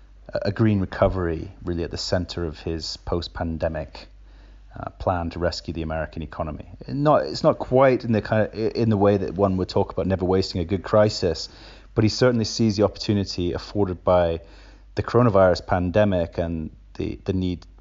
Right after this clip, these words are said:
for economies to grow again and for spending to, to unleash some kind of, uh, recovery in, in the U S economy. He sees all that as an opportunity to make big changes and spend big money.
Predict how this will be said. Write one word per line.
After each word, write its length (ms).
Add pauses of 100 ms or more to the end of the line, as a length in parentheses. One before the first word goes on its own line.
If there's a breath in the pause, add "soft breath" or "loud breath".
(100)
for 100
economies 540
to 80
grow 300
again 360
and 180
for 140
spending 480
to, 320 (540 soft breath)
to 100
unleash 460
some 180
kind 220
of, 180
uh, 220
recovery 500
in, 160
in 160
the 100
U 80
S 140
economy. 480 (240 loud breath)
He 80
sees 280
all 100
that 160
as 100
an 60
opportunity 880 (640 soft breath)
to 100
make 260
big 220
changes 540
and 80
spend 440
big 220
money. 380